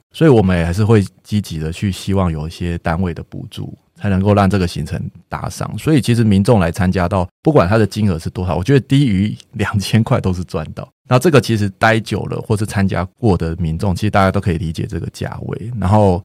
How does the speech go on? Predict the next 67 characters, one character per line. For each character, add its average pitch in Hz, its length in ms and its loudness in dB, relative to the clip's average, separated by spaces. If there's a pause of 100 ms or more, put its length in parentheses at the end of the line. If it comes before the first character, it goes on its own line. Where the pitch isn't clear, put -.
(140)
至 143 200 4
于 110 80 4
怎 104 240 -2
么 85 80 0
做 98 440 2
优 92 180 2
惠 92 220 0
或 95 120 0
是 87 140 -2
做 92 240 -6
促 85 260 -4
销， 82 280 -4
这 - 160 -8
个 98 100 2
其 - 220 -6
实 82 140 -6
可 87 180 -6
以 82 100 -4 (100)
个 87 200 -2
案 82 180 -2
处 - 320 -12
理。 - 140 -12 (200)
然 90 120 -4
后 90 80 2
其 98 180 -6
他 107 160 4
的 98 140 4
话， 90 280 2
就 98 140 -4
是 95 100 -6
看 98 220 -2
你 82 100 -2
的 - 280 -8
服 87 200 -8
务 95 120 0
内 95 140 2
容 82 140 -4
跟 87 140 -4
你 82 100 -4
的 78 60 -10
前 80 240 -8
置 80 160 -8
投 - 220 -12
入 87 140 -8
成 - 140 -16 (120)
本。 - 200 -10
因 123 60 -2
为 127 80 2
像 127 160 0
现 123 140 0
在 123 100 4
有 90 100 2
一 95 60 2
种 90 220 0
推 92 200 -2
行 82 200 -6
方 87 180 -4
式 92 220 -4
比 85 80 -8
较 92 120 -2
接 90 220 -4
近 87 240 -6
是 85 340 -6 (120)
绿 120 200 0
色 95 360 -4
旅 80 200 -10
行， - 300 -16